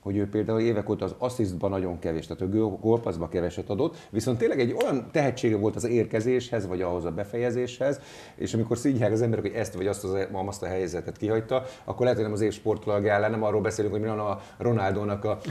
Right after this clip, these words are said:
az ötven gólját megrúgta volna a Pali, hogyha a helyzetét mindegy berúgja, tehát ilyen a labdarúgása, nem zsugsz benne, de, de tényleg jól érkezett a Pali, tehát én azt gondolom, hogy, hogy, ö,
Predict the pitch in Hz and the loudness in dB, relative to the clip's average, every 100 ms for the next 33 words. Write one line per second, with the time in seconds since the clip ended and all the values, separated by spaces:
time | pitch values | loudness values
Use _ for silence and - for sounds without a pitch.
0 | 113 110 143 127 131 160 139 123 131 127 | 2 4 6 6 6 6 6 2 2 2
1 | 113 127 120 123 123 131 123 120 120 123 | 6 6 6 4 6 6 6 4 6 6
2 | 123 117 113 113 117 113 110 113 113 113 | 6 4 2 2 4 4 4 4 4 6
3 | 120 120 117 131 110 117 113 92 90 92 | 4 4 2 2 4 4 4 0 0 0
4 | 92 104 107 101 87 110 127 131 120 - | -2 -4 -2 -2 0 2 2 2 0 -2
5 | 110 - 143 127 104 101 90 - 85 80 | -2 6 6 6 4 2 0 -4 -6 -6
6 | - - 82 80 82 82 87 95 95 95 | -8 -4 -2 -2 -2 -2 -4 -4 -4 -4
7 | 92 90 90 87 - - - 85 90 95 | -4 -4 -6 -8 -18 -20 -12 -4 -2 -2
8 | 95 | -4